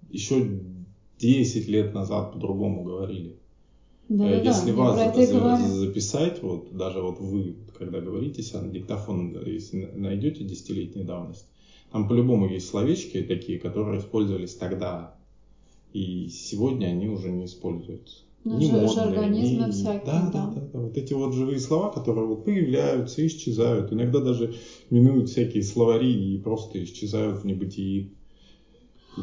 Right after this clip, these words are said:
Speaker 2: Ты
Speaker 1: язык
Speaker 2: можешь,
Speaker 1: живет,
Speaker 2: а, найти
Speaker 1: язык
Speaker 2: объяснение
Speaker 1: меняется.
Speaker 2: вот этой причины того, что очень много мы заменяем англоязычными словами какие-то слова, которые, в принципе, в русском языке есть? Вот что, ам, ба-, например, стойку в отеле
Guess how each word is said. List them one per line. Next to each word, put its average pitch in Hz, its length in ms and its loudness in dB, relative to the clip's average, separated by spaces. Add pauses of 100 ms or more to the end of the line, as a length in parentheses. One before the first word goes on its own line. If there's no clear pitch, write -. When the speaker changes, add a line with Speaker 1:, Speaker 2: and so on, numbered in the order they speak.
(140)
Speaker 2:
Ты - 140 6 (160)
Speaker 1:
язык 190 180 8
Speaker 2:
можешь, - 20 2
Speaker 1:
живет, 180 420 4
Speaker 2:
а, 226 40 0
найти 247 340 2
Speaker 1:
язык 233 40 6
Speaker 2:
объяснение 214 680 0
Speaker 1:
меняется. - 0 -
Speaker 2:
вот 196 180 -6
этой 196 400 -2
причины 202 580 -8
того, 196 280 -2
что 240 260 -4
очень 208 340 -4
много 202 600 0
мы 208 280 -2
заменяем 196 760 0
англоязычными 202 840 -2
словами 214 560 0
какие-то - 420 -8
слова, 202 400 -2
которые, 240 400 -2
в 240 80 -8
принципе, 269 500 -2
в 214 40 -2
русском 233 340 -4
языке 233 380 0
есть? 190 360 -6
Вот 190 140 0
что, 208 360 -2 (540)
ам, 196 800 -2
ба-, 208 460 0
например, 214 420 -2
стойку 302 720 -2
в 254 40 -4
отеле 233 580 2